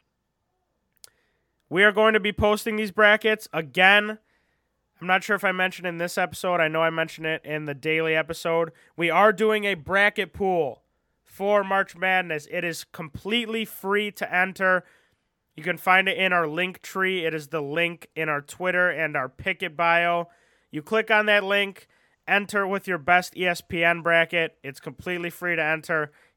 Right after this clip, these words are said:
If you win, you win twenty-five bucks. I mean, why not enter? It's free to enter. You're making the bracket anyway. You might as well just enter it into the pool. It takes two seconds, and you could win twenty-five bucks if you got the best bracket. So,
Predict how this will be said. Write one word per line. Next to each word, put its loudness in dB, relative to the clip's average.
If -4
you -4
win, 0
you -6
win -2
twenty-five -2
bucks. -2
I -6
mean, -6
why 2
not 2
enter? -4
It's -12
free -4
to -2
enter. -4
You're -8
making 2
the -2
bracket 0
anyway. -2
You -12
might 2
as -6
well -4
just -8
enter -4
it -2
into -6
the -10
pool. -6
It -12
takes -10
two -12
seconds, -6
and -10
you -8
could -8
win -4
twenty-five -4
bucks -4
if -14
you -16
got -6
the -14
best -8
bracket. -10
So, 0